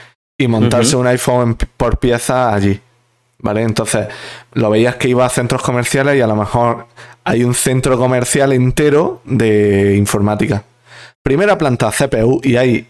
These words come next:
Speaker 1: treinta tiendas vendiéndote C P U de segunda mano, nuevas, la, las que quieras.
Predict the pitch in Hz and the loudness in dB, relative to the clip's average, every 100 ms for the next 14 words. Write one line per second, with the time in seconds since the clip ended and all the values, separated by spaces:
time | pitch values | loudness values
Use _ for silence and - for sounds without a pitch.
0 | _ _ _ _ _ _ _ 127 151 147 | _ _ _ _ _ _ _ 0 0 0
1 | 147 170 165 160 180 202 113 117 131 131 | 0 2 2 0 0 0 2 2 0 0
2 | 143 143 120 117 127 143 123 117 107 110 | -2 -2 -4 0 0 2 0 -2 0 0
3 | 110 120 127 127 127 120 127 127 131 127 | 0 0 0 0 0 0 0 0 0 0
4 | 117 - 107 - 104 113 113 113 | -2 -2 -4 -4 -4 -2 0 -2